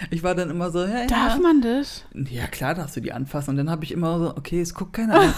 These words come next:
Speaker 2: <laughs>
Speaker 1: Dann hab ich mit dem Daumen immer so
Speaker 2: Nee.
Speaker 1: reingedrückt oder mit der Hand und dachte so, „Komm, geh, beweg dich oder dreh“,
Speaker 2: Anscheinend
Speaker 1: oder
Speaker 2: ist aber nichts passiert.
Speaker 1: Es ist,
Speaker 2: Schade.
Speaker 1: vielleicht ist ja was passiert. Und ich weiß es nicht.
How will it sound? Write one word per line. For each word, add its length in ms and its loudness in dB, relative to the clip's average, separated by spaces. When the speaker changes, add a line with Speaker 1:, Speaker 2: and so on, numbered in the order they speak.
Speaker 2:
<laughs> 180 -8
Speaker 1:
Dann 120 0
hab 100 -2
ich 80 -4
mit 160 0
dem 120 0
Daumen 300 2
immer 220 6
so 100 6
Speaker 2:
Nee. 80 4
Speaker 1:
reingedrückt 560 0
oder 120 2
mit 140 -2
der 160 0
Hand 180 0
und 80 -2
dachte 220 -4
so, 140 -8
„Komm, 240 -6
geh, 180 -4
beweg 500 -2
dich 180 -2
oder 180 -2
dreh“, 220 0
Speaker 2:
Anscheinend 380 4
Speaker 1:
oder 80 2
Speaker 2:
ist 100 0
aber 200 2
nichts 280 -2
passiert. 720 -4
Speaker 1:
Es 120 0
ist, 280 -6
Speaker 2:
Schade. 380 2
Speaker 1:
vielleicht 180 4
ist 60 -2
ja 140 2
was 120 -4
passiert. 540 -2
Und 100 0
ich 160 -2
weiß 260 2
es 160 -2
nicht. 280 -2